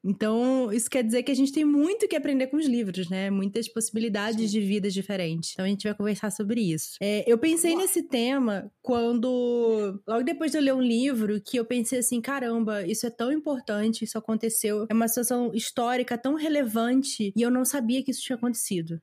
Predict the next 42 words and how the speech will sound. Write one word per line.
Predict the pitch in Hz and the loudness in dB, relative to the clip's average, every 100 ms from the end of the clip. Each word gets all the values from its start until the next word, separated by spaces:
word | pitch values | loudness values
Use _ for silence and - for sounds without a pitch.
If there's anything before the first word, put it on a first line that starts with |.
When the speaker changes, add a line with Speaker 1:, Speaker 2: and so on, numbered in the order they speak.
| - | -6
Speaker 1:
né? | 190 190 196 185 | -4 -2 -4 -4
Então, | 180 185 208 226 226 233 233 | -4 -4 -2 0 2 2 0
Speaker 2:
Uhum. | 233 | 0
Speaker 1:
que | 285 | 0
dado | 294 277 | 0 -2
histórico | - 277 247 254 233 | -2 -2 0 0 0
você | 240 - | 0 0
aprendeu | 240 240 233 214 220 | -2 -2 0 2 0
com | 220 226 | 0 0
um | |
livro | 208 214 214 220 | 2 2 0 0
que | 226 | 0
nenhuma | 220 240 247 | 2 2 0
aula | 233 | -2
de | 226 | -4
história | - 214 | -4 -4
te | 214 | -2
ensinou | 226 220 208 208 233 247 _ - | -2 0 0 0 -2 -4 _ 0
direito | 214 220 226 339 392 | 4 6 4 4 2
ou | 262 262 294 | 2 2 2
sequer | 302 285 277 | 0 0 -2
te | 277 | 0
ensinou? | 277 277 240 180 - | 0 0 -2 -2 -6
Speaker 2:
Putz, | 339 339 | -10 -10
eu, | 240 | -12
eu, | - - _ | -14 -18 _
é | - | -14
difícil | 233 - 381 370 | -12 -10 -10 -10
eu | 269 - _ | -14 -20 _
lembrar | 208 226 214 220 | -12 -10 -8 -8
de | 220 | -8
um | 226 | -12
específico, | 220 233 220 - 226 214 202 208 | -12 -12 -10 -10 -10 -12 -12 -14
assim, | 202 196 | -12 -14
porque | 196 208 | -14 -16
quando | 214 269 | -14 -14
eu | |
comecei | 294 262 254 254 | -12 -12 -12 -10
a | |
ler | 226 214 | -10 -10
muitas | 220 240 277 | -12 -14 -14
coisas, | - 240 233 240 - - | -12 -14 -12 -14 -14 -16